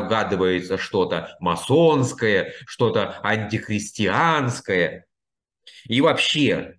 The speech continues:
э, против христианской символики достаточно богаты за две тысячи лет. Это и крест в различных своих изъявлениях,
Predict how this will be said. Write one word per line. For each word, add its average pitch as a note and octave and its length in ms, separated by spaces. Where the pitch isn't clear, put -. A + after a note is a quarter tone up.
э, G#2 340
против D3+ 480
христианской C3 800
символики A#2+ 880
достаточно C#3 760
богаты A#2+ 680
за A2 120
две G#2+ 160
тысячи G#2+ 460
лет. F#2 460
Это G#2 260
и G#2 180
крест C3+ 560
в B2 60
различных A#2+ 640
своих A2 340
изъявлениях, G2+ 1120